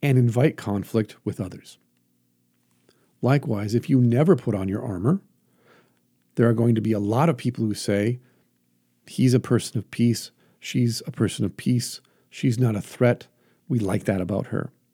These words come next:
She's welcoming. She's inviting. She's easy to talk to." But then there's going to be other people who look at you and say, "You never wear any armor. You're vulnerable. You're weak. I can exploit that.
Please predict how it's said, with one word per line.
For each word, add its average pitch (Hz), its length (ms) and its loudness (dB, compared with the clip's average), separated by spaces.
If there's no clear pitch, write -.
She's 104 300 -2
welcoming. 95 560 -6
She's 107 260 -6
inviting. 92 540 -6
She's 98 260 -4
easy 113 200 -2
to 113 100 -6
talk - 360 -12
to." - 240 -12
But - 160 -4
then 127 160 6
there's 131 140 6
going 123 180 4
to 110 60 2
be 117 140 -2
other 180 200 0
people 101 340 -2
who 101 140 -2
look 92 240 -6
at 90 160 -6
you 95 100 0
and 92 120 -6
say, 104 340 0
"You 143 200 2
never 214 220 4
wear 110 220 2
any 98 160 0
armor. 165 460 -2
You're 139 200 2
vulnerable. 120 580 -2
You're 110 180 0
weak. 95 400 -2
I 139 140 2
can 104 160 0
exploit 107 420 -2
that. 110 260 -14